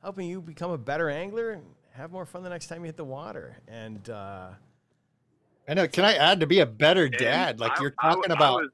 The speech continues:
Speaker 2: with your kid. That's
Speaker 3: You're right.
Speaker 2: incredible. Good,
Speaker 1: Yeah.
Speaker 2: good for you. That's
Speaker 3: Yeah.
Speaker 2: awesome.
Speaker 3: Yeah. And I didn't fish for, like, twenty years, you know,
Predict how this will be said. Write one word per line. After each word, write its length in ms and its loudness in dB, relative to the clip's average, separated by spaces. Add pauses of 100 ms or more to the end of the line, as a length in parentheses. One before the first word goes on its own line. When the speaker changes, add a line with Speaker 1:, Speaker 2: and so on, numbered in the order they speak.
Speaker 2:
with 180 -2
your 120 -4
kid. 440 0 (260)
That's 160 -10
Speaker 3:
You're 100 -2
right. 60 0
Speaker 2:
incredible. 440 -2 (100)
Good, 180 -6
Speaker 1:
Yeah. 160 -12
Speaker 2:
good 140 -4
for 100 -4
you. 200 -2
That's 280 -6
Speaker 3:
Yeah. 120 -2
Speaker 2:
awesome. 220 -2 (560)
Speaker 3:
Yeah. 220 -2 (1200)
And 180 -2
I 200 0
didn't 320 -6
fish 280 -2
for, 100 -4
like, 160 -4 (100)
twenty 220 -4
years, 380 -4
you 80 -10
know, 200 -2